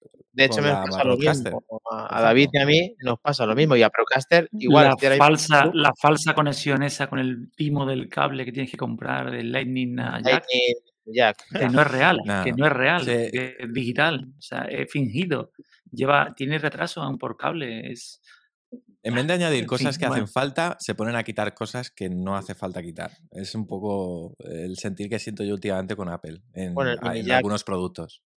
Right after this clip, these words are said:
Speaker 1: mini jack al final, el tema del espacio y de la evolución, que ahora todo el Bluetooth tiene un pase, pero esto quizá no sea tan, tan interesante de quitar porque no es tan, tanto lo que quitan,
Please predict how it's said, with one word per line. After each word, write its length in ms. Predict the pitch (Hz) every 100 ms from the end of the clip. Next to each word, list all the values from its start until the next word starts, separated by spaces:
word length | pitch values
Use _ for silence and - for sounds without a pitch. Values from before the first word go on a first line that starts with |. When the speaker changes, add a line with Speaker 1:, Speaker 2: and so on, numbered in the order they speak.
| _ _ -
Speaker 1:
mini 220 | 120 120
jack 180 | 123 131
al 100 | 123
final, 300 | 135 127 123
el 100 | 120
tema 200 | 120 120
del 100 | 117
espacio 460 | 110 123 123 143
y 80 | 143
de 100 | 131
la 80 | 120
evolución, 480 | 117 113 110 123 120
que 60 | 117
ahora 140 | 113
todo 120 | 120
el 80 | 117
Bluetooth 280 | 113 131 120
tiene 160 | 117 117
un 80 | 113
pase, 300 | 113 - 135
pero 180 | - 110
esto 280 | 110 - 117
quizá 360 | 110 107 117 117
no 240 | 117 117 117
sea 280 | - 117 117
tan, 360 | 117 117 117 - _ _
tan 320 | 117 117 113
interesante 600 | 113 110 113 - 117 113
de 100 | 110
quitar 280 | 110 107 139
porque 300 | 131 110 107
no 100 | 113
es 80 | 113
tan, 300 | 120 113 113
tanto 280 | 107 117 113
lo 80 | 107
que 100 | 101
quitan, 380 | 110 113 101